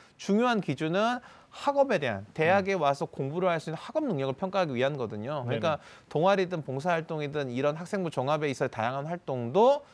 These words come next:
Speaker 1: 기초 학업 능력이 갖춰졌을 때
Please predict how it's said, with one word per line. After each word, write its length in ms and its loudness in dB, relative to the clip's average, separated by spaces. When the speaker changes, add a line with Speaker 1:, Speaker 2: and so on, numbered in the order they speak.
Speaker 1:
기초 300 -4
학업 260 -2
능력이 360 -2
갖춰졌을 720 -2
때 400 2